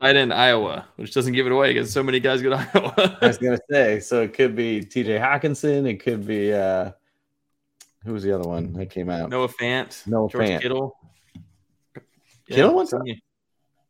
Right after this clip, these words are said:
Speaker 2: Kittle went to Iowa?
Speaker 1: Yeah.
Speaker 2: Okay, so let me think of the, the Lions. Their wide receivers aren't L S U and, oh no, U S C is Amon Ra.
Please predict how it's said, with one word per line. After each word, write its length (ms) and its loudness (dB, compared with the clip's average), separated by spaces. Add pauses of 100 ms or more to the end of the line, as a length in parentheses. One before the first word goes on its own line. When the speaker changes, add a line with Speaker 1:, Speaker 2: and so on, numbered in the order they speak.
Speaker 2:
Kittle 200 0
went 100 -4
to 80 0
Iowa? 380 0 (760)
Speaker 1:
Yeah. 320 -8 (920)
Speaker 2:
Okay, 340 -4
so 240 -10
let 100 -2
me 60 -2
think 220 -4
of 80 -2
the, 140 -10 (100)
the 100 -10
Lions. 720 -6 (600)
Their 140 -2
wide 180 -2
receivers 380 -8
aren't 280 -8
L 160 -8
S 200 -12
U 300 -6
and, 380 -8 (140)
oh 80 0
no, 120 4
U 220 4
S 100 0
C 120 0
is 100 0
Amon 280 0
Ra. 420 2